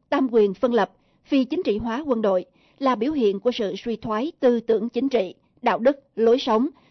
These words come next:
cần phải xử lý. Trong bài blog phản hồi, ký giả Kiên nói, "Tuyên bố của ông Trọng chỉ là ý muốn riêng của ông, của Đảng Cộng sản,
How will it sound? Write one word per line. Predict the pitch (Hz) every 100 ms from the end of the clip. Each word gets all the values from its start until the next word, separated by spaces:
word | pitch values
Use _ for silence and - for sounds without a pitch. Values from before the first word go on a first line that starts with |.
| _ -
cần | 247 208 190
phải | 226 208
xử | - 208
lý. | 220 269 - _ _ _ _ _ _ _ _ -
Trong | 311 285 269
bài | 240 -
blog | 311 -
phản | 214
hồi, | 247 240 196 - _ _
ký | 370
giả | 277 214
Kiên | 226 262 240 214
nói, | 214 247 359 _ -
"Tuyên | 294 254
bố | 247 370
của | - 220
ông | 254 226
Trọng | 214 190 - -
chỉ | 247 220
là | 285 208
ý | 214 254
muốn | 262
riêng | 302 233 214
của | 220
ông, | 233 220 208 _ _
của | 226 233
Đảng | 214 226
Cộng | 269 202
sản, | 214 208 202